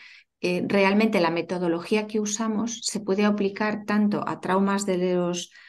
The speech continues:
de los evidentes, de los que todos definiríamos como traumas, una agresión, un accidente, eh, pero también se puede aplicar a experiencias de esas que pasan todos los días, que son como la tortura de la gota, ¿no? Que va pasando una palabra,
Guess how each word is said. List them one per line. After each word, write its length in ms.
de 160
los 380
evidentes, 760
de 60
los 140
que 100
todos 320
definiríamos 540
como 200
traumas, 440
una 100
agresión, 480
un 140
accidente, 800
eh, 420
pero 200
también 260
se 120
puede 180
aplicar 400
a 20
experiencias 560
de 60
esas 260
que 140
pasan 360
todos 200
los 160
días, 240
que 100
son 420
como 160
la 120
tortura 360
de 100
la 120
gota, 320
¿no? 180
Que 120
va 120
pasando 560
una 200
palabra, 480